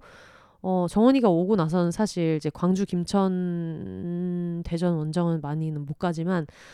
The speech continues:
언제 일정이 맞거나 하면은 경기장 건너편에서 보거나 할 수도 있겠네요. 사실 그런 재미가 있거든요. 경기장 한번 직관 가면은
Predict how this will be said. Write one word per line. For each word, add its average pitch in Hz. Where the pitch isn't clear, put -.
언제 170
일정이 180
맞거나 165
하면은 175
경기장 220
건너편에서 190
보거나 170
할 220
수도 -
있겠네요. 143
사실 285
그런 214
재미가 185
있거든요. 151
경기장 175
한번 196
직관 190
가면은 156